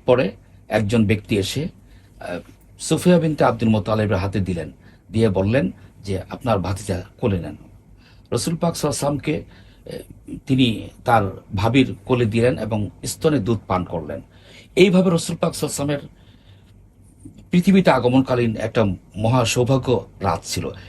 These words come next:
এখানে যে বিষয়টি বলে রাখা দরকার, সুফিয়া বিনতে আব্দুল মোতালেব জিজ্ঞেস করলেন ওই ব্যক্তিকে, "আপনি কিছুক্ষণের জন্য নিয়ে গেলেন, আপনাকে কোথাও দেখলাম না,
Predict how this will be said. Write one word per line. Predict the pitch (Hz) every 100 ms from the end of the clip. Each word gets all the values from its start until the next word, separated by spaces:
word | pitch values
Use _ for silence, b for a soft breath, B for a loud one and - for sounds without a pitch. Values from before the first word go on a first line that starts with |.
| B B 117
এখানে | 120 180 190 170 -
যে | 135
বিষয়টি | 117 107 - 185
বলে | 120 101
রাখা | 104 127
দরকার, | 104 90 - - - - - - - - - - - -
সুফিয়া | - 190 185 196
বিনতে | 180 165 147
আব্দুল | 120 127
মোতালেব | 117 123 117
জিজ্ঞেস | 117 151 - -
করলেন | 104 95 92
ওই | 117
ব্যক্তিকে, | 120 - 95 - - B B B B
"আপনি | 123 156
কিছুক্ষণের | 147 175 - - 185 185
জন্য | 139 123
নিয়ে | 120 107
গেলেন, | 104 92
আপনাকে | 104 - 147 135
কোথাও | 143 151 160
দেখলাম | 131 120 92
না, | 87